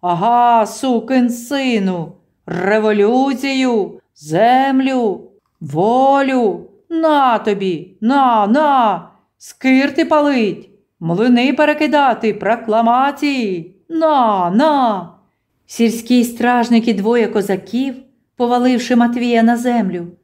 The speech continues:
били його спочатку кулаками, а потім підборами в живіт.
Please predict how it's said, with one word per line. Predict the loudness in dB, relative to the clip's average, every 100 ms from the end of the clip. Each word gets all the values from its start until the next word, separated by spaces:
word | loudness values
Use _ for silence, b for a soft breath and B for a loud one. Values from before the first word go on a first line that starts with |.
| _ _ -10
били | -2 0 2
його | 2 0 -2
спочатку | -4 -4 -4 -4 -6
кулаками, | -4 -4 -4 -2 -2 0 -2 -6 -12 _ _ _
а | -8
потім | -4 -2 0 2 0
підборами | 0 -4 0 2 4 2 2
в |
живіт. | 0 -2 -2 -4 -10